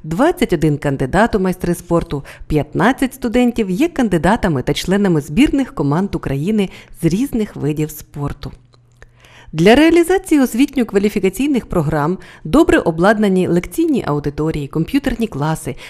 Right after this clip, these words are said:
навчальні кабінети та лабораторії, спортзали, стадіон, ігрові майданчики. Усі навчальні приміщення забезпечені сучасним інвентарем та приладами. Навчальний процес на факультеті забезпечують викладачі,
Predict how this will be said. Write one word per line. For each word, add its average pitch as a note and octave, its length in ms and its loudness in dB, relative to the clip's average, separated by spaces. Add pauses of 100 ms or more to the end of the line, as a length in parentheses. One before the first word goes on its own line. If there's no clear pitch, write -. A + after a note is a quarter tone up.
(120)
навчальні E3 500 0
кабінети G#3 500 -4
та E3 160 -6
лабораторії, D#3 720 -4 (180)
спортзали, D3+ 720 -2
стадіон, F#3 640 0
ігрові D#3 360 0
майданчики. D3+ 760 -4 (380)
Усі G3+ 300 0
навчальні F#3 460 2
приміщення C#4 720 -2
забезпечені C4+ 720 0
сучасним G#3+ 640 -2
інвентарем E3+ 560 0
та C#3 120 -6
приладами. C#3 680 -6 (680)
Навчальний F3 480 2
процес F4 420 -4
на E3 60 0
факультеті C#3+ 640 -6 (260)
забезпечують G3 720 0
викладачі, D#3+ 720 -6